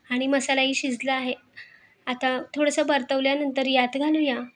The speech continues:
मिक्सरच्या भांड्यात वाटण करून घेतलं होतं, त्यातच थोडंसं पाणी घालून यात ॲड करू आणि मिक्स करून घेऊयात.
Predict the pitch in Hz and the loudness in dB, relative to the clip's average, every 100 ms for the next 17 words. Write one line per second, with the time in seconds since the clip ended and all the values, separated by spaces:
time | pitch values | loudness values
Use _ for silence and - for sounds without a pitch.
0 | - - _ _ 285 277 311 311 330 330 | -20 -20 _ _ -4 2 2 2 0 2
1 | 277 247 247 - 262 262 277 285 285 311 | 0 -2 -4 -2 0 0 -2 0 4 4
2 | 311 277 254 262 254 247 269 262 302 285 | 2 -2 -4 -2 -2 -2 -2 0 0 0
3 | 277 269 254 247 277 269 262 247 247 254 | 0 -2 0 0 0 -2 0 -2 -2 0
4 | 247 247 277 254 247 247 254 240 - 240 | -2 0 0 0 -2 -2 -2 -4 -8 -6
5 | 226 226 233 220 226 | -6 -6 -6 -8 -10